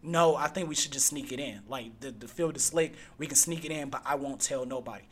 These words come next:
So if you go back and watch the, the actual play happen, you can see Hornung going up thinking he was going to get the handoff, and all the offensive linemen were ready to block like it was a handoff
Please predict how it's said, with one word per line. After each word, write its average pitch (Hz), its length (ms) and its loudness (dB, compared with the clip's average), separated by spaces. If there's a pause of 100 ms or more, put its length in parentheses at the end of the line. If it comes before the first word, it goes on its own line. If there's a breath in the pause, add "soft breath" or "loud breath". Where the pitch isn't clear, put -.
(200 loud breath)
So 165 120 2
if 151 140 -2
you 180 240 -4
go 233 200 8
back 214 400 0
and 127 460 -8
watch 160 480 0 (360)
the, 143 440 -6
the 143 240 -14
actual 160 400 -2
play 151 220 -2
happen, 151 400 -4 (340 loud breath)
you 202 220 2
can 240 160 2
see 196 680 4 (300)
Hornung 180 460 2 (240)
going 202 480 6
up 180 360 4 (300 soft breath)
thinking 160 240 0
he 196 220 -4
was 180 180 -2
going 170 300 -2
to - 100 -4
get 135 240 -8
the 127 80 -4
handoff, 151 560 0 (300 loud breath)
and 156 180 -2 (100)
all 180 220 10
the 156 340 4
offensive 160 420 2
linemen 165 580 0 (240 loud breath)
were 165 160 4
ready 151 320 4
to 143 160 2
block 175 580 6
like 143 320 0
it 151 120 -4
was 143 260 -2
a 123 100 -8
handoff 180 540 2